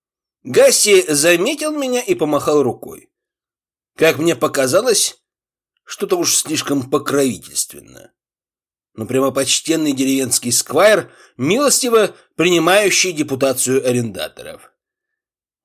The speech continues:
«А, Берти, это ты?» «Я». «Входи, тут такие булочки». «Спасибо». «Книгу привез?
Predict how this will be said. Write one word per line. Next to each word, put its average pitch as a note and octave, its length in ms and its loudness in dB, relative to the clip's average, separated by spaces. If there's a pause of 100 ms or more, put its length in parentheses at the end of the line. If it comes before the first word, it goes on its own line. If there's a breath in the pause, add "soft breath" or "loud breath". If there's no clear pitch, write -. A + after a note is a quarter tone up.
(120)
«А, E3+ 400 -2
Берти, D#3 400 -2
это G3+ 420 -4
ты?» D4+ 400 -4 (1080)
«Я». D#3+ 420 -8 (960)
«Входи, D3 880 -4
тут C#3 240 -8
такие C3+ 460 -4
булочки». A#2+ 840 -4 (920)
«Спасибо». - 1040 -10 (800)
«Книгу F#3 400 0
привез? F3+ 760 0